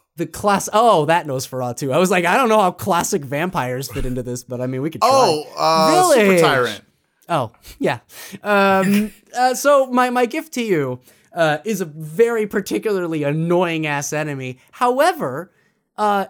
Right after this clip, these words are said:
Speaker 1: it's, it's, it's a familiar enemy from a place you love. It's actually from a game you really enjoy. So,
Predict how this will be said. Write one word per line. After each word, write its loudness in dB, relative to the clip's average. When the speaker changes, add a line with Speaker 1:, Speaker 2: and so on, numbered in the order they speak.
Speaker 1:
it's, -8
it's, -8
it's -6
a -2
familiar -4
enemy -4
from -2
a -2
place -8
you -4
love. -6
It's -10
actually -4
from -6
a -2
game -6
you -6
really -8
enjoy. -6
So, 0